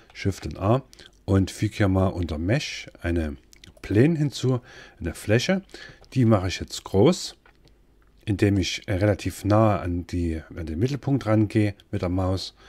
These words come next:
und dann S drück und das Ganze skaliere. Und jetzt nehme ich den Würfel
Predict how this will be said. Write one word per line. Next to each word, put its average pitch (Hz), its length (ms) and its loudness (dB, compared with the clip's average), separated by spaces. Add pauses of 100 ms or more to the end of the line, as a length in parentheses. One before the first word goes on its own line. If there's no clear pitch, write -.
(540)
und 98 160 2
dann 80 120 -2
S - 260 -2
drück - 420 -2
und 104 100 -2
das 92 120 -4
Ganze 95 240 -2
skaliere. 104 580 -2 (680)
Und 117 160 4
jetzt 113 180 4
nehme 101 140 2
ich 87 60 -8
den 82 220 -4
Würfel 135 420 0